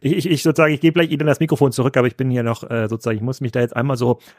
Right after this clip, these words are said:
äh, vorarbeiten, weil mich, diese ganzen Fragen beschäftigen mich ja schon seit zwanzig Jahren. Ich fahre jeden Tag in Windkraftanlagen, äh, ich fahre jeden Tag in Windkraftanlagen vorbei. Ähm, vor zehn, fünfzehn Jahren, als ich zum ersten Mal, äh, sozusagen mich damit so ein bisschen beschäftigt habe, mit, ähm, da gab's immer diese, diesen Mythos,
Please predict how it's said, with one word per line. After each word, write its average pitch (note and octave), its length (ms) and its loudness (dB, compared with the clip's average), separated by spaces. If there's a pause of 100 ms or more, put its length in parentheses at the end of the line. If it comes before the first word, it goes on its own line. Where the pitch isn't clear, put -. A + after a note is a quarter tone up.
äh, A#2+ 60 -6
vorarbeiten, C3+ 680 2
weil A2+ 100 2
mich, A2+ 260 -2
diese A2 240 -8
ganzen A#2 220 -2
Fragen B2 260 2
beschäftigen A#2+ 420 0
mich A2 120 2
ja G#2+ 80 2
schon A2 100 -2
seit G#2+ 140 2
zwanzig G#2+ 300 -4
Jahren. B2 180 0
Ich - 80 -6
fahre G#2+ 160 -4
jeden A2 180 -2
Tag G#2+ 140 -6
in A2+ 80 0
Windkraftanlagen, A2 640 -2 (360)
äh, A#2+ 140 4
ich G#2 80 0
fahre A#2 340 0
jeden B2 200 -2
Tag A#2 100 -4
in A#2 60 0
Windkraftanlagen A#2 520 0
vorbei. A2+ 300 0 (340)
Ähm, C#3 340 2
vor C3+ 220 2
zehn, F3 240 2
fünfzehn G#3 340 2
Jahren, E3+ 280 4
als D#3 100 2
ich D3 100 -4
zum C#3+ 140 -2
ersten C#3+ 300 0
Mal, C3+ 340 2
äh, C3+ 400 -4
sozusagen B2+ 560 0
mich C3 120 -2
damit B2 220 -2
so C3 60 -2
ein B2+ 40 0
bisschen B2 160 -4
beschäftigt D#3 360 -2
habe, C3 180 2
mit, A#2+ 140 0
ähm, A#2+ 840 -4
da A#2 120 0
gab's B2 200 -2
immer B2+ 220 2
diese, A#2 480 2
diesen A#2 220 -2
Mythos, C3+ 460 2